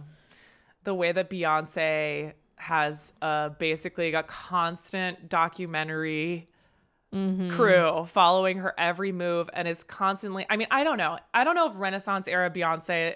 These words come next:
Speaker 1: is still doing this. I hope that she's, I know that she is to a certain extent, but I hope that she's not to the extent, it's like years ago,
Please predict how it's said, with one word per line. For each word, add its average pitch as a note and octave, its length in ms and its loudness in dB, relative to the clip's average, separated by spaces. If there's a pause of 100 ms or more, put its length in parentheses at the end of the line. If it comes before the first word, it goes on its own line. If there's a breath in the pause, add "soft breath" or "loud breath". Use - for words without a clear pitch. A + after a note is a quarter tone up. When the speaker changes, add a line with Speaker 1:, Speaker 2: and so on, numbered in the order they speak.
(140)
Speaker 1:
is F3+ 140 -6
still E3 240 -2
doing E3 280 0
this. G3+ 200 2
I F3+ 100 2
hope F3 320 -4
that F#3 140 -6
she's, E3 340 -10 (320 loud breath)
I G#3 100 2
know A3+ 160 8
that A#3 120 0
she G3+ 180 -4
is F3+ 120 -2
to F3 100 -4
a E3 40 -4
certain E3 280 -2
extent, F#3+ 480 -4 (340 soft breath)
but F3+ 180 4
I F#3 100 2
hope F#3 260 0
that F#3+ 120 -6
she's F3+ 200 -4
not D#3+ 280 4
to F#3+ 80 -6
the F3 120 -4
extent, E3 420 -2
it's - 160 -8
like E3 160 -4
years G3 300 -2
ago, F3+ 460 0